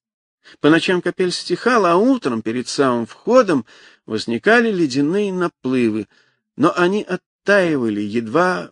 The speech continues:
появлялось на небе подобревшее солнце. Наступил март, месяц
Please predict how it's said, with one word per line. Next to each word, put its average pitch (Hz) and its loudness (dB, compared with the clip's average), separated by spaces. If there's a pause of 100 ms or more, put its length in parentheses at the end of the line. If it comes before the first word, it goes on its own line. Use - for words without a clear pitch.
(100)
появлялось 127 -2
на 120 -2
небе 180 -4 (320)
подобревшее 135 -2
солнце. - -14 (1800)
Наступил 247 -2
март, 160 -4 (240)
месяц - -2